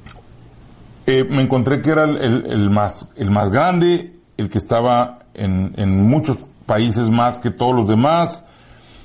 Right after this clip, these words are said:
y que en México no venían a ver qué pasaba, sino venían a hacer esto funcionar. Entonces yo me di cuenta que esto iba a funcionar conmigo, sin mí, pues dije, "Yo me integro a esto". Ahora, esta es la primera parte del proyecto.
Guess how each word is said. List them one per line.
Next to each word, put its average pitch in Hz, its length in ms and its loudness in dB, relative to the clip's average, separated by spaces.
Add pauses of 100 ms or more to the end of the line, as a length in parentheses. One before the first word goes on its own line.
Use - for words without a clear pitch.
(120)
y 123 280 0
que 127 260 2
en 123 80 0
México 143 360 0
no 143 120 0
venían 143 420 0
a 123 120 2
ver 127 260 0
qué 131 120 -2
pasaba, 139 500 0
sino 101 240 -6 (960)
venían 143 340 -2
a 131 60 0
hacer 117 320 0
esto 135 300 0
funcionar. 98 580 -2
Entonces 113 240 -2
yo 131 80 0
me 135 100 0
di 135 80 0
cuenta 135 420 -2
que 123 160 0
esto 131 240 -2
iba 131 140 2
a - 20 0
funcionar 123 420 -2
conmigo, 127 340 0
sin 113 200 0
mí, 165 180 2
pues 104 200 -4
dije, 104 420 0 (440)
"Yo 131 300 2
me 156 120 0
integro 143 420 2
a 143 60 2
esto". 170 400 -2
Ahora, 123 340 0
esta 165 220 -2
es 180 40 2
la 160 100 0
primera 147 420 -2
parte 170 380 -2
del 135 160 -4
proyecto. 117 480 -4